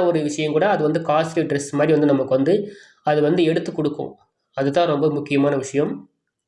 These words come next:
இப்போ இந்த எம்மிங் பீஸ் கொடுக்குற மாதிரி வந்து பாத்தீங்கன்னா, இப்போ கை ஜாயின் பண்ணிருக்கே பாத்தீங்களா? அதுலயே நீங்க வந்து இந்த எம்மிங் பீஸ் கொடுக்குற மாதிரி ஜாயின் பண்ணிக்கோங்க. நீங்க வந்து கை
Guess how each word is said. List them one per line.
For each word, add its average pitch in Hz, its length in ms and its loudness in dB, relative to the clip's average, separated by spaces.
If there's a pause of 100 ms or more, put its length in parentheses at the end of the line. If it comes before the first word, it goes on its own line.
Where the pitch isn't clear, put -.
(4000)
இப்போ 165 260 2 (280)
இந்த 156 200 2
எம்மிங் 190 400 2
பீஸ் 170 260 -4
கொடுக்குற 160 320 0
மாதிரி 165 260 2
வந்து 143 200 0
பாத்தீங்கன்னா, 139 360 2 (120)
இப்போ 151 160 -4
கை 151 260 0
ஜாயின் 165 300 0
பண்ணிருக்கே 160 360 2
பாத்தீங்களா? 143 380 0 (560)
அதுலயே 196 480 2 (160)
நீங்க 156 200 -2
வந்து 160 220 0
இந்த 156 120 2
எம்மிங் 165 320 2
பீஸ் 156 220 -4
கொடுக்குற 143 260 0
மாதிரி 147 240 2
ஜாயின் 135 280 2
பண்ணிக்கோங்க. 131 380 -2 (680)
நீங்க 170 260 4
வந்து 196 200 2
கை 180 180 -2